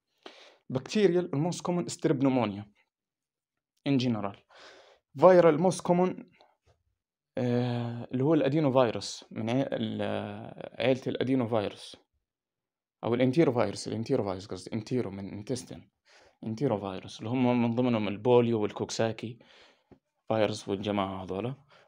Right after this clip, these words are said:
وفنجل، وفنجل هذه هي والباراسيتيك ما بتصير إلا إذا واحد عنده فنجل انفكشن أو حالة خاصة زي البوك اللحم الخنزير في حالة الباراسيتيك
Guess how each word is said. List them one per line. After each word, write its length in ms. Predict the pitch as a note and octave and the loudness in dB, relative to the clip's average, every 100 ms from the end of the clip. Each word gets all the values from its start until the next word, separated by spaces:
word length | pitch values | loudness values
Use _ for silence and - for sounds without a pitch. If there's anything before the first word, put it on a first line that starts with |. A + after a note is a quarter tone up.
| - | -8
وفنجل، 680 | - - F3+ D#3+ C3+ E3+ - | -4 4 6 6 4 2 -2
وفنجل 400 | - D#3+ D#3 C#3 | -4 2 4 6
هذه 360 | D3 D3 D#3+ D#3+ | 4 4 0 0
هي 100 | D3+ | 2
والباراسيتيك 640 | C#3 C3 C3+ C3+ D#3+ D#3 | 4 6 6 4 -2 0
ما 100 | C#3+ | 2
بتصير 400 | C#3 B2 D3+ C#3+ | 2 2 0 0
إلا 200 | C3+ B2 | 0 2
إذا 120 | A#2+ B2 | 2 2
واحد 240 | C3+ C3 | 0 0
عنده 180 | C3 B2 | 0 2
فنجل 320 | D#3 C#3 B2+ | 2 4 2
انفكشن 420 | C#3 C3 D3+ D3 | 0 -2 -2 2
أو 100 | C3+ | 2
حالة 220 | C3 D3 | 6 4
خاصة 320 | C3 D#3+ D3 B2+ | 4 -2 -4 -2
زي 100 | C3+ | 0
البوك 260 | B2+ C3+ | 0 0
اللحم 220 | C3+ C3 | 0 0
الخنزير 480 | C3 - C3 A2+ G2 | -2 0 0 0 -2
في 120 | - | -4
حالة 160 | - G#2+ | -10 -8
الباراسيتيك 680 | G#2+ G#2+ F#2+ - F#2+ - - | -6 -2 -4 -4 -12 -16 -20